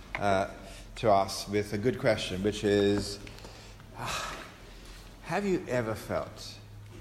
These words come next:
a bit flat because God's winning in some places,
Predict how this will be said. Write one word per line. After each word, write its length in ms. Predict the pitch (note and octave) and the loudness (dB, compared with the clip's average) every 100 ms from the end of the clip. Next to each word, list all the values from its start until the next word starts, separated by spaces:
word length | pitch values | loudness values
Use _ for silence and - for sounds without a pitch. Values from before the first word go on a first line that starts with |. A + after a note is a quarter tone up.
| - - - | -14 -12 -8
a 80 | |
bit 260 | G2 A2+ - | -4 -2 -4
flat 760 | - - - B2 G#2+ - - - - - - - - - - | -8 -10 -2 0 0 -2 -10 -8 -6 -8 -12 -14 -16 -16 0
because 540 | A#2+ A2+ B2 A2 A2 - | 2 4 4 4 4 0
God's 460 | D3 D3 C3+ G#2 | 2 4 2 0
winning 260 | A2 A#2 A2 | 2 2 2
in 80 | A#2 | 0
some 280 | - F#3+ | 0 0
places, 920 | F#3 A2+ F#2+ F#2+ G#2 C3+ A3+ A3 - | 0 0 2 0 -2 -2 -4 -6 -10